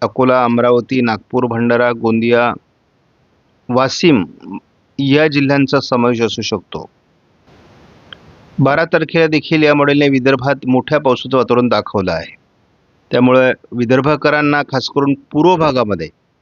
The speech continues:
काळजी घेण्याची गरज राहणार आहे, आपले पिकं वाचवण्याची आवश्यकता राहणार आहे. ईसीएमडब्ल्यूएफ मॉडेलने, अ, वादळी प्रभाव हा विदर्भाच्या उत्तरेला दाखवलेला आहे आणि त्यामुळे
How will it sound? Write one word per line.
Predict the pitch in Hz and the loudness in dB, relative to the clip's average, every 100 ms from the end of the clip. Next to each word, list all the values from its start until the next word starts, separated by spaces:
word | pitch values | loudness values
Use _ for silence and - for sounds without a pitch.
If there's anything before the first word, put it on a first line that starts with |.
| _ _ - | _ _ -4
काळजी | 127 131 151 | 0 2 0
घेण्याची | 147 143 143 143 | 2 2 2 0
गरज | 127 127 127 | 2 2 2
राहणार | 117 120 139 | 0 0 -2
आहे, | 160 | -4
आपले | 123 127 127 | -6 -4 -4
पिकं | - 123 156 | -2 0 2
वाचवण्याची | 147 123 135 131 123 139 | 2 0 0 0 0 0
आवश्यकता | 110 104 107 - 107 | 0 -2 -8 -6 -2
राहणार | 101 95 | -2 -6
आहे. | 85 - _ _ _ _ _ _ _ _ _ _ _ - - - - - - - - - - | -10 -14 _ _ _ _ _ _ _ _ _ _ _ -20 -20 -20 -20 -20 -20 -20 -20 -20 -4
ईसीएमडब्ल्यूएफ | 139 - 156 147 143 139 127 | -2 2 2 4 2 0 0
मॉडेलने, | 123 127 131 131 131 - | 0 2 2 2 0 -2
अ, | 120 120 113 90 - _ _ _ _ _ _ _ _ _ | -2 0 0 -4 -18 _ _ _ _ _ _ _ _ _
वादळी | 139 135 165 | 0 2 2
प्रभाव | 170 139 107 107 80 - _ _ _ _ _ _ _ | 2 -2 -2 -4 -4 -12 _ _ _ _ _ _ _
हा | 139 | -2
विदर्भाच्या | 139 135 151 151 165 | 0 0 0 0 2
उत्तरेला | 147 120 - 135 139 | 2 0 -2 0 2
दाखवलेला | 127 - - 113 95 90 | 0 -2 -2 -2 0 -4
आहे | 78 - _ _ _ _ _ _ _ _ | -8 -16 _ _ _ _ _ _ _ _
आणि | 104 123 123 | -2 2 2
त्यामुळे | 120 135 139 147 | 2 2 2 2